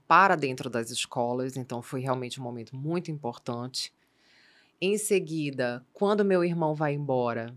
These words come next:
vem narrar a chegada do segundo filho, né, que é o Noah, e o título quem me deu foi o próprio Daniel, meu filho mais velho, que me perguntou de verdade quando que o irmão dele ia embora, <laughs> porque ele não queria mais aquele menino em casa,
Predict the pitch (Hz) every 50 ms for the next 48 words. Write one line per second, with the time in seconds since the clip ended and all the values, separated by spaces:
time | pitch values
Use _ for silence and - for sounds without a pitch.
0 | - _ - 143 143 151 160 160 160 156 151 151 160 151 143 151 151 143 135 127
1 | 135 - - - 170 156 151 151 147 147 147 147 151 139 135 143 143 - - 135
2 | 127 127 131 143 147 - - 165 165 170 170 180 196 208 233 - _ _ - -
3 | - 123 123 131 131 - 151 127 127 127 131 135 139 151 156 165 170 185 185 196
4 | 196 190 _ _ - - - - - _ _ - 139 143 143 139 135 135 139 143
5 | 143 - - 165 160 160 _ - 160 147 147 147 143 143 - - 165 151 147 143
6 | 139 131 139 135 127 127 127 - 156 139 147 - - 160 165 165 - 156 139 139
7 | 131 135 143 160 156 143 143 147 156 185 190 - 165 147 135 - - 135 131 131
8 | 123 131 160 165 160 147 147 139 139 143 156 170 180 175 - 165 147 139 - 139
9 | 151 156 143 143 147 147 - 139 135 135 131 156 160 156 156 147 147 135 120 120
10 | 127 139 143 160 - - - 190 185 190 190 165 156 - 165 151 147 147 127 131
11 | 131 127 127 127 123 123 151 160 143 139 135 165 165 147 - - - - - 160
12 | 143 139 127 147 151 147 147 - 160 139 147 156 151 143 151 143 - - 165 -
13 | - 160 151 147 147 147 139 139 143 143 143 151 147 185 147 139 139 147 156 156
14 | 185 180